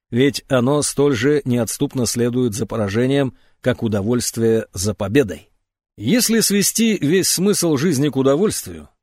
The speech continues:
то конечная цель жизни окажется бессмысленной.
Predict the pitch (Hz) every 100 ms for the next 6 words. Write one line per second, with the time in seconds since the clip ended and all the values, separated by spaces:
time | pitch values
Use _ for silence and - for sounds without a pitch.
0 | _ 123 135 170 220 - 180 156 165 143
1 | 143 170 170 160 123 175 147 147 139 123
2 | 127 - 143 - 90 76 -